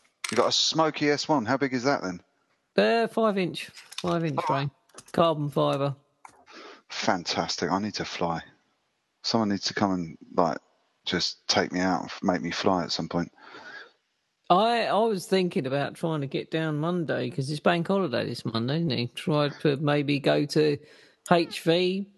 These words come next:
Speaker 1: For the same reason I'm not there on Saturday, I will be the wrong side of the Atlantic for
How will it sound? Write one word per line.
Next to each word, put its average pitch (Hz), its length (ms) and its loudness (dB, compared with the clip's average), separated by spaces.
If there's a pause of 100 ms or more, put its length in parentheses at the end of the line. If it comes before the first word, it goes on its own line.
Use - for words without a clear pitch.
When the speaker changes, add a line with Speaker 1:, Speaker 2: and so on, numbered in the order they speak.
(280)
Speaker 1:
For 123 160 2
the 120 100 2
same 143 320 2
reason 123 320 2
I'm 120 420 0
not 120 220 0
there 117 180 4
on 113 140 0
Saturday, 101 480 2
I 101 120 2
will 104 180 -2
be 104 180 0
the 101 100 0
wrong 104 200 -2
side 104 220 2
of 90 40 0
the 80 80 0
Atlantic 95 500 -2
for 82 280 -2